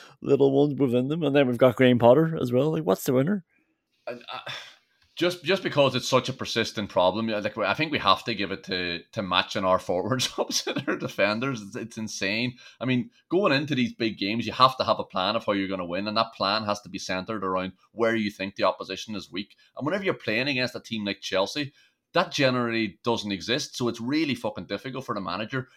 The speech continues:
Speaker 2: You might even just think of something really basic, like, how can we get,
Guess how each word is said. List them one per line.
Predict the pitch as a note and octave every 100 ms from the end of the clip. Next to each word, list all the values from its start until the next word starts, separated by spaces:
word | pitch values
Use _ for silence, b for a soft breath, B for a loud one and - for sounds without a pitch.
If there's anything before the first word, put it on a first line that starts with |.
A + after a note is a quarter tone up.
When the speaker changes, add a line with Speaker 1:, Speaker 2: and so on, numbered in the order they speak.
| b
Speaker 2:
You | A#2
might | C3
even | B2+ A#2
just | A2+ A#2
think | A2+ G2+
of | -
something | G#2+ G#2+
really | F#2+ G2 G2 G2
basic, | F#2+ F2+ A#2
like, | A2 -
how | C3+ C3+
can | B2+ A#2
we | G#2+
get, | A2+